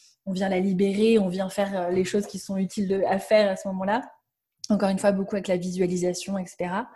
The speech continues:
Et, euh, et après, après une séance theta, euh, euh, il y a déjà un mieux-être qui est, qui est perceptible. Moi, je l'ai vécu, je l'ai ressenti, mais vraiment profondément.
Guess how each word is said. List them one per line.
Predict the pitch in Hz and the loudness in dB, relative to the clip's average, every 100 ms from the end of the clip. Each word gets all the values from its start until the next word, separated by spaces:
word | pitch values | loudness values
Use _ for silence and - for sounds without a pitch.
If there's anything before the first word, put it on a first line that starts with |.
| - - - - - _ - | -20 -18 -18 -20 -20 _ -4
Et, | 196 190 | -2 0
euh, | 180 170 160 - | 0 0 -2 -2
et | 185 185 | -4 -2
après, | 175 - 220 202 | -4 -4 0 2
après | 190 - - 196 | 2 0 -2 -4
une | 190 | -4
séance | - 180 - | -4 -6 -6
theta, | 175 170 208 202 175 | -6 0 0 0 -2
euh, | - - - _ _ _ _ | -6 -18 -20 _ _ _ _
euh, | 180 180 175 170 170 226 - - _ | -8 -8 -8 -10 -10 -10 -14 -20 _
il | 180 | -4
y | |
a | 180 | -2
déjà | 175 190 214 | 0 0 0
un | 190 | 0
mieux-être | 190 208 - 208 208 - | 0 0 0 -2 -4 -16
qui | - 190 180 175 | -12 -6 -4 -6
est, | 175 | -8
qui | - | -10
est | |
perceptible. | 180 196 - 196 180 - - 247 196 180 - - _ | -6 -6 -6 -8 -8 -8 -2 0 0 -4 -14 -20 _
Moi, | 190 202 | 0 2
je | 180 | 4
l'ai | 180 175 | 2 2
vécu, | 196 190 - | 0 0 -4
je | 214 185 | -4 -2
l'ai | |
ressenti, | 180 - 202 190 - 208 | -4 -6 -6 -6 -4 -4
mais | 170 | -4
vraiment | 175 190 196 | -4 -2 -2
profondément. | 196 190 - 185 175 190 262 | -2 -6 -6 -6 -4 -4 -6